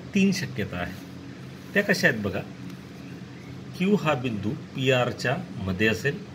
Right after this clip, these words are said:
किंवा आर हा बिंदू P आणि क्यूच्या मध्ये असेल, मध्ये म्हणजे दरम्यान असेल, किंवा पी हा बिंदू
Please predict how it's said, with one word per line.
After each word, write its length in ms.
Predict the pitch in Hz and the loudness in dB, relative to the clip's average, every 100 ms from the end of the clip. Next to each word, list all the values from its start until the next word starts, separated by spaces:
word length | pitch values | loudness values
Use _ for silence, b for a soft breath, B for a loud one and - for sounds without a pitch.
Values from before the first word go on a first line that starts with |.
| - - - - - - - - - | -14 -14 -14 -14 -14 -14 -14 -14 2
किंवा 360 | 185 131 101 - - - - - - 127 135 | 4 4 2 -2 -8 -12 -12 -12 -8 2 4
आर 100 | 143 | 6
हा 220 | 131 135 | 6 6
बिंदू 440 | 117 107 98 101 160 - | 4 0 2 0 -2 -6
P 160 | 123 120 | -2 0
आणि 160 | 120 120 | 0 -2
क्यूच्या 340 | 123 117 123 139 | -2 0 2 2
मध्ये 380 | 147 104 101 147 | 2 2 6 4
असेल, 320 | 127 117 135 | 4 0 -2
मध्ये 240 | 139 131 160 | 0 4 6
म्हणजे 240 | 202 269 | 4 6
दरम्यान 360 | 165 135 110 95 | 6 6 4 0
असेल, 220 | - - - - - - - - - - - - | 0 -4 -6 -12 -14 -14 -12 -12 -12 -12 -8 4
किंवा 400 | 208 151 98 104 - - - | 4 6 2 0 -6 -10 -2
पी 140 | 160 180 | 4 4
हा 180 | 120 | 6
बिंदू 400 | 110 101 98 92 | 4 4 2 2